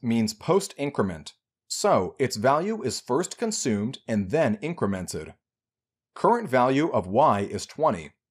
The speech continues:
It will be used in the condition. Is twenty greater than thirty? No.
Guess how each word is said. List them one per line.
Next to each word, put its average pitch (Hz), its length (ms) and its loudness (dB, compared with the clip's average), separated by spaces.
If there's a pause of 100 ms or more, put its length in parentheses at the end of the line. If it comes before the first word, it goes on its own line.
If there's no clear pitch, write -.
(280)
It 180 160 2
will 240 100 0
be 240 140 -2
used 107 480 0
in 113 100 0
the 101 80 -2
condition. 101 720 -4 (1300)
Is 127 200 2
twenty 135 400 2
greater 123 400 2
than 101 180 2
thirty? 107 540 -2 (540)
No. 127 540 0